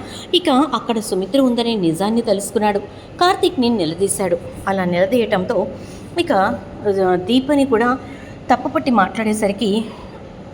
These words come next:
"సుమిత్ర అత్తయ్యని ఇక్కడ నుంచి తీసుకెళ్ళి పూర్తిగా శాశ్వతంగా దూరం చేసేసేయ్ తాత" అని చెప్పని అంటాడు కార్తీక్. ఆ మాటలతో, "ఏం మాట్లాడుతున్నావురా?" అంటే జరిగింది మొత్తం చెప్పినటువంటి కార్తీక్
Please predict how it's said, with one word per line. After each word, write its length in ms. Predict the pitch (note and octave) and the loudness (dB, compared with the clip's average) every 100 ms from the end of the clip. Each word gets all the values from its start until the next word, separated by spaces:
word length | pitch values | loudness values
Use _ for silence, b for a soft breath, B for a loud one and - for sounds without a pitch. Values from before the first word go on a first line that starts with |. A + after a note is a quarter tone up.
| - - - - | -18 -18 -12 4
"సుమిత్ర 320 | D4+ F4+ - | 4 4 2
అత్తయ్యని 320 | D#4+ B3+ A3 | 0 0 2
ఇక్కడ 220 | A3+ A3+ G#3 | 2 2 0
నుంచి 200 | G3 A3 | 2 0
తీసుకెళ్ళి 640 | G#3 A3 - G3+ G#3+ C#3+ B B - D#4+ | 0 -2 2 2 2 0 B B 0 6
పూర్తిగా 540 | E4+ E4 A3+ D#3 - | 6 6 0 0 0
శాశ్వతంగా 720 | - C#4+ E4+ F4+ F4+ C#4 A3+ | -4 2 2 2 0 2 4
దూరం 320 | G3+ F#3 A3 B3 | 4 4 4 2
చేసేసేయ్ 360 | G#3+ B3 A#3+ G3+ | 0 -2 -2 0
తాత" 240 | F3+ E3+ | 2 2
అని 200 | F#3 F#3 | 2 0
చెప్పని 360 | F3+ F#3+ G3 F#3+ | -2 0 0 0
అంటాడు 340 | F3 F3+ G#3+ | -2 -2 -4
కార్తీక్. 400 | A#3 F3+ - - - B B B - | -2 -2 -2 -6 -8 B B B 2
ఆ 60 | |
మాటలతో, 640 | F3+ F3+ G3 G#3 G#3+ G3+ D3 F3+ | 4 4 4 2 4 4 4 4
"ఏం 200 | G#3 C4 | 6 6
మాట్లాడుతున్నావురా?" 720 | B3+ A#3+ G#3+ G#3 F#3+ F#3 G3 | 4 0 -2 0 2 2 0
అంటే 360 | F#3 G#3 F#3+ D3+ - | 0 0 0 0 0
జరిగింది 360 | G#3 G3+ C4 A#3+ | 2 6 4 4
మొత్తం 280 | F#3+ G3 G3 | 0 0 -2
చెప్పినటువంటి 600 | G3 F#3+ F#3+ F#3 F3+ F3+ | -2 -2 -2 -2 -2 0
కార్తీక్ 420 | F3+ E3+ - F#3 | 2 0 0 -6